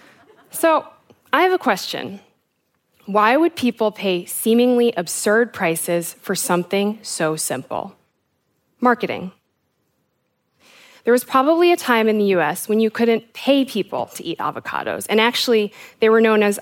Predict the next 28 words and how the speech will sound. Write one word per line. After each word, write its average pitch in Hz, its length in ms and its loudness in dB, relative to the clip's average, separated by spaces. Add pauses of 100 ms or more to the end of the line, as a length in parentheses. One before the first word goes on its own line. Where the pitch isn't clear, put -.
uh, 185 140 0 (240)
alligator 202 580 2
pears. - 540 -10 (840)
And 220 140 2
then 214 160 4
something 214 340 0
changed. 214 560 -4 (960)
In 240 80 4
the 226 60 4
nineteen 226 400 2
nineties, 208 460 0
there 196 140 2
was 190 320 0
a 180 280 -2 (260)
Super 247 260 -2
Bowl 208 200 2
marketing 185 400 0
campaign 180 580 -4
where 185 260 0
N 220 140 0
F 233 140 -2
L 226 100 2
players 196 560 -2 (300)
shared 285 320 2
their 262 100 4
favorite 202 380 -2
guacamole 240 560 2
recipes. 170 760 -6